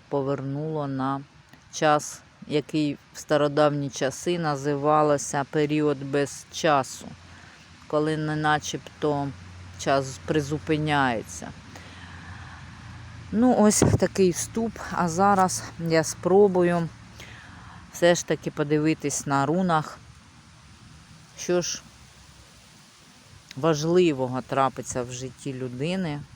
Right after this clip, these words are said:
в цей період, впродовж місяця, в житті людини, яка зараз дивиться цей розклад.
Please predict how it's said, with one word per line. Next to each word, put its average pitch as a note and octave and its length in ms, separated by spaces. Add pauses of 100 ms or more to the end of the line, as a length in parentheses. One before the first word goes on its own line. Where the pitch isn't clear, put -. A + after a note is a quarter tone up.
в - 20
цей C#3+ 240
період, C#3 580 (600)
впродовж C3 520
місяця, - 600 (2250)
в C3+ 60
житті C#3+ 300
людини, D3 600
яка B2+ 260
зараз B2+ 380
дивиться C3+ 580
цей B2+ 320
розклад. A#2+ 600